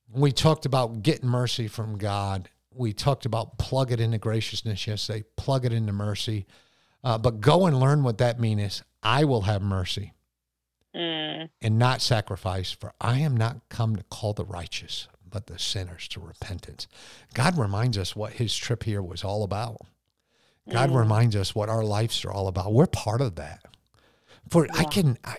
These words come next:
Speaker 1: you know, I can never get over the idea, friends, and I say this to you, uh, I was complicit.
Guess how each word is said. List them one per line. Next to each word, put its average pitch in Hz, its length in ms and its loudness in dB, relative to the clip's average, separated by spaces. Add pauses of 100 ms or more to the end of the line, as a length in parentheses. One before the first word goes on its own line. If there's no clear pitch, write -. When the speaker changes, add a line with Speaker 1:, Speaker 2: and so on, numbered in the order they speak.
Speaker 1:
you 185 100 4
know, 175 220 4
I 196 140 2
can 123 380 2
never 180 300 4
get 151 200 -2
over 147 300 0
the 120 160 -2
idea, 113 380 -2
friends, 101 540 -4 (200)
and 127 140 2
I 135 100 2
say 147 280 0
this 120 260 -4
to 113 120 -4
you, 101 200 -6 (640)
uh, 104 280 -2 (840)
I 233 140 2
was 240 180 2
complicit. - 760 -2